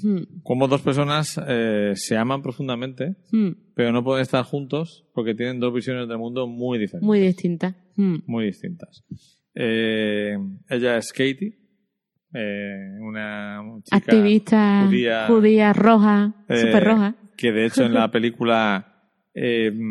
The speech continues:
Speaker 2: hay una parte que se cambió totalmente el diálogo,
Speaker 1: Mm.
Speaker 2: porque ellos están en la universidad y ella hace un meeting defe-, defendiendo a la República Española,
Speaker 1: Mm.
Speaker 2: y en la película no sé si lo cambian por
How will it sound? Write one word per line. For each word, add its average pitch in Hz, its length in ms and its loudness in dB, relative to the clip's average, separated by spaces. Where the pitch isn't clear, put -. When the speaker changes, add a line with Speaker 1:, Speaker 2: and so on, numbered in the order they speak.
Speaker 2:
hay 113 200 -4
una 113 240 0
parte 107 760 0
que 107 80 -4
se 104 140 -6
cambió 107 260 -4
totalmente 104 920 -6
el 101 80 -8
diálogo, 113 640 -6
Speaker 1:
Mm. 196 280 2
Speaker 2:
porque 104 340 -4
ellos 107 180 -4
están 110 220 -4
en 110 60 -2
la 110 80 -4
universidad 107 540 -2
y 113 100 -2
ella 110 200 0
hace 107 160 -4
un 110 120 -4
meeting 123 340 -8
defe-, 107 800 -2
defendiendo 107 440 -4
a 113 40 -2
la 110 160 -2
República 110 460 -4
Española, 123 460 -8
Speaker 1:
Mm. 190 200 -4
Speaker 2:
y 120 180 -6
en 104 160 -6
la 98 140 -4
película 107 300 -4
no 107 60 -10
sé 107 80 -12
si 101 80 -18
lo 107 120 -6
cambian 101 720 -8
por 95 180 -8